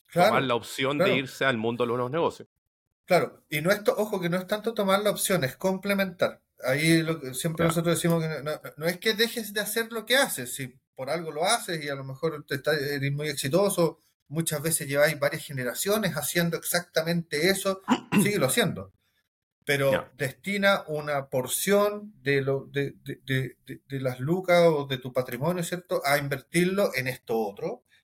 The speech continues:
Speaker 1: que es más riesgoso, pero que tiene un impacto que tam-, que, que, que, que puede ser más grande también, o, o, o que puede ser distinto, ¿cachai?
Speaker 2: Claro.
Speaker 1: Eh, entonces, a partir de eso nace Austral Angels, para posicionar,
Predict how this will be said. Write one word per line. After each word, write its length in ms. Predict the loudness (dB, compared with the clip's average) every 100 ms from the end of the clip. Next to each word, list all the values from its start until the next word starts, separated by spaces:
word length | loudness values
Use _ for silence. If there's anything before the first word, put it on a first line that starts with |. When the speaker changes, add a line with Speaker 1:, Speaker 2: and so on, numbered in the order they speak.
| _
Speaker 1:
que 200 | -4 0
es 160 | 2 2
más 200 | -2 0
riesgoso, 680 | -4 -4 -4 -4 -4 -8 -10 _ _ _ _
pero 280 | -2 0 -4
que 140 | -8
tiene 280 | -2 0 0
un 80 | -2
impacto 960 | -6 -2 -2 -2 _ -4 -2 -2 -4
que 220 | -4 -2
tam-, 240 | -2 -4 -6
que, 240 | -6 -6
que, 200 | -12 -18 _
que, 220 | -12 -10
que 140 | -14
puede 220 | 0 0 2
ser 160 | 0
más 200 | 0 2
grande 260 | 2 2 -4
también, 320 | -8 -10 -6
o, 80 | -2
o, 220 | -2 -2 -6
o 60 | -8
que 100 | -2
puede 160 | 0 2
ser 140 | 0
distinto, 520 | -6 -2 2 2 0
¿cachai? 340 | -10 -6 -6 -6 -18 -20 -4
Speaker 2:
Claro. 240 | -4 -4 -8 _ _ _
Speaker 1:
Eh, 380 | 0 0 0 -6
entonces, 600 | -16 -4 -2 0 -2 -4 _ _ -20 _ _ -4
a 100 | -2
partir 280 | -2 -4 0
de 80 | 0
eso 180 | 0
nace 220 | -4 -4 -4
Austral 280 | -4 -2 -2
Angels, 340 | -4 -10 -4
para 280 | 2 2 2
posicionar, 720 | -2 -4 -2 0 0 0